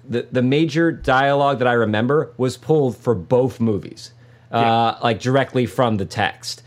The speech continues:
Speaker 1: Uh, which is
Speaker 2: Yeah.
Speaker 1: really cool to see. That's just like, oh, these are, so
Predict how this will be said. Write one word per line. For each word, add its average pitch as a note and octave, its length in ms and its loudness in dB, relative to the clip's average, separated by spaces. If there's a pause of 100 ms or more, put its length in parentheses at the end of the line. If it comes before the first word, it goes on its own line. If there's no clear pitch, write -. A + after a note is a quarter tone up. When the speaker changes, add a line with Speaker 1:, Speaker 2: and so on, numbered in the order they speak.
(180)
Speaker 1:
Uh, A2 120 2
which B2 160 0
is - 80 -2
Speaker 2:
Yeah. B2+ 60 0
Speaker 1:
really D3+ 220 2
cool C#3+ 260 -2
to A2 100 -2
see. G2 340 -4
That's G2+ 260 -2
just - 180 -8
like, G#2 160 0
oh, C3 160 2
these C3+ 320 0
are, E3 200 2 (220)
so F3 360 0